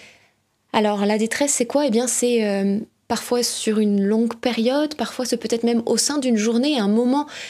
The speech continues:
euh, soit de stress intense, un, un imprévu, une, une peur, euh, titanesque qui nous envahit. C'est ces moments où quelque part la situation nous échappe,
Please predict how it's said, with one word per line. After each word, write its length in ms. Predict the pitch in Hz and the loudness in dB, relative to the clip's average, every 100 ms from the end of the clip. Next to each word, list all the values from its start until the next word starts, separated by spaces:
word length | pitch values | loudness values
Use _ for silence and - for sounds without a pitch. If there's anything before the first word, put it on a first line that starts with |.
| - | -6
euh, 100 | 208 | -4
soit 220 | 190 - | -2 -2
de 100 | 226 | 0
stress 440 | 202 - - 269 - | 0 -2 -2 -2 -2
intense, 520 | 247 240 302 311 294 | -4 -2 -2 0 0
un, 140 | - 214 | 0 0
un 180 | 214 220 | 2 2
imprévu, 460 | 269 254 277 254 | 2 -2 -2 2
une, 340 | 294 285 214 202 | 2 4 2 2
une 160 | 233 208 | 2 0
peur, 320 | 208 247 240 | 0 0 0
euh, 100 | 208 190 - - - - | -2 -4 -10 -20 -20 -6
titanesque 640 | 269 277 254 311 - - 202 | -2 2 2 2 0 -4 -4
qui 120 | 240 | 0
nous 180 | 233 214 | 2 2
envahit. 420 | 233 233 262 330 - - - | 0 0 0 -2 -6 -18 -16
C'est 120 | - 233 | -4 0
ces 160 | 247 | 2
moments 360 | 262 262 262 339 | 2 4 4 2
où 60 | |
quelque 260 | 233 240 240 | 0 0 0
part 120 | 277 | 0
la 80 | 262 | 0
situation 400 | 226 - 240 277 | 0 0 0 2
nous 160 | 269 214 | 2 2
échappe, 360 | 196 233 247 | 2 0 -4